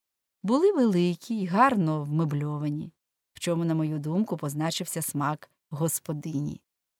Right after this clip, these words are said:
Дивлячись у вікно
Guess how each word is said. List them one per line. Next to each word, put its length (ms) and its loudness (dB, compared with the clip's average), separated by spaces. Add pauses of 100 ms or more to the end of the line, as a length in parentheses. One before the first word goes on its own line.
(680)
Дивлячись 1000 -2 (120)
у 100 -4
вікно 680 0